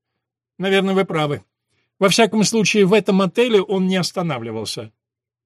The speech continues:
«Откуда вы знаете?» — спросил Грант удивленно. «Я посмотрел карту регистрации,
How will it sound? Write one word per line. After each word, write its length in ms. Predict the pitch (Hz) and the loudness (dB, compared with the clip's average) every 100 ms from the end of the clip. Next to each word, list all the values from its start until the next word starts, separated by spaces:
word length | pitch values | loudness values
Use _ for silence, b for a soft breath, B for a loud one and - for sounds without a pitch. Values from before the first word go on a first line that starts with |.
| _ | _
«Откуда 480 | 107 117 143 120 107 | -10 -6 -6 -4 -6
вы 120 | 101 | -8
знаете?» — 440 | 95 104 95 98 | -10 -10 -12 -10
спросил 400 | 98 123 107 127 | -10 -10 -8 -8
Грант 320 | 104 113 107 107 | -8 -10 -10 -12
удивленно. 560 | 107 104 104 95 92 _ _ _ _ _ | -12 -12 -12 -14 -18 _ _ _ _ _
«Я 140 | 220 254 | -6 -2
посмотрел 500 | 262 262 247 247 233 | -2 -2 -2 0 0
карту 320 | 254 214 214 | 0 -2 0
регистрации, 760 | 196 196 196 190 139 - 123 | 0 -2 -4 -6 -8 -8 -12